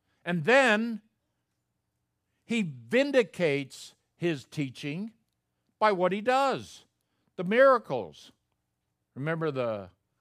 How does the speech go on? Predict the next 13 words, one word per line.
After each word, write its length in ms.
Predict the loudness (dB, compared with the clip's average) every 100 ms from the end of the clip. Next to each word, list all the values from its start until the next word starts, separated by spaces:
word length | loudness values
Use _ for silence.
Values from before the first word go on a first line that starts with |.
| _ _ _ _ _ _ _ _ _ _ _ _ _
boy, 180 | -4 -2
to 100 | -2
have 220 | -6 -8
friends 340 | -8 -10 -10 -8
like 280 | -10 -8 -10
that 260 | -10 -12 -20 _ _
would 120 | -20 -10
chop 300 | -6 -6 -8
a 80 |
hole 280 | -10 -8 -8
in 60 | -10
the 60 |
roof 480 | -12 -12 -12 -18 _